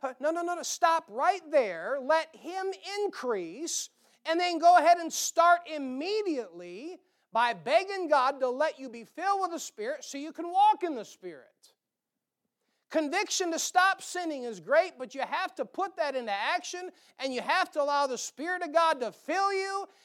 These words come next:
and then when He fills you, you immediately, not tomorrow, not when you're faced with the temptation, you immediately begin to walk in the Spirit.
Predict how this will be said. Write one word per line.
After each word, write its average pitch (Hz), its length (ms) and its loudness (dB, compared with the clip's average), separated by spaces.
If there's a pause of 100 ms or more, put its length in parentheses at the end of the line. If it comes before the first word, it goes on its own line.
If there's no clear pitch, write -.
(120)
and 269 180 -2
then 311 180 4
when 285 100 0
He 254 120 -6
fills 349 440 -4
you, 330 80 -4
you 262 320 -8
immediately, 269 880 -4
not 269 340 0
tomorrow, 233 840 -2 (420)
not 320 300 0
when 392 100 -4
you're 403 140 2
faced 349 340 -4
with 254 100 -8
the 240 80 -8
temptation, 220 600 -8 (160)
you 254 260 -8
immediately 262 720 -2
begin 196 300 -14
to 190 80 -10
walk 185 340 -6
in 190 80 -10
the 190 80 -12
Spirit. 165 460 -18